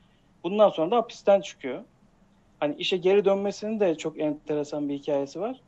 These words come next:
E, Atatürk'e gelip diyorlar ki, "Hani size zamanında hakaret eden bir, e, yazar vardı işte, aftan yararlandı, dışarı çıktı.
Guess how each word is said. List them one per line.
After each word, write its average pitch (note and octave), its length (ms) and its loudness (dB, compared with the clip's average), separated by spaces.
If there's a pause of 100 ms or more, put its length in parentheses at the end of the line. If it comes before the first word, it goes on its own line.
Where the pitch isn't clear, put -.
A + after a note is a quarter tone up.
(720)
E, C#3+ 320 -4
Atatürk'e F3 480 -6
gelip F3 340 -8
diyorlar A3+ 300 0
ki, F3 80 -4
"Hani D#3 140 -2
size F3 440 -6
zamanında E3 520 0
hakaret E3+ 360 0
eden E3+ 280 -2
bir, E3+ 300 -6
e, D3+ 60 -8 (220)
yazar D#3 320 4
vardı D3+ 340 6
işte, C#3 420 -4 (360)
aftan D#3 360 2
yararlandı, C#3+ 680 2
dışarı D3+ 320 -10
çıktı. - 380 -14